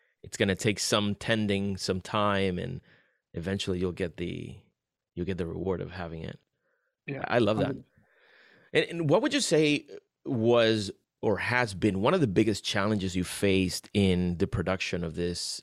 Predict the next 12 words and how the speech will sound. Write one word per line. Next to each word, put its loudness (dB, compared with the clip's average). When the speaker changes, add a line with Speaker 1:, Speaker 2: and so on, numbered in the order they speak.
Speaker 1:
uh, -10
project? -6
Speaker 2:
Uh, 6
that's -4
a 0
great 6
question. 0
At 0
first, 2
it 2
was 0
finance. -2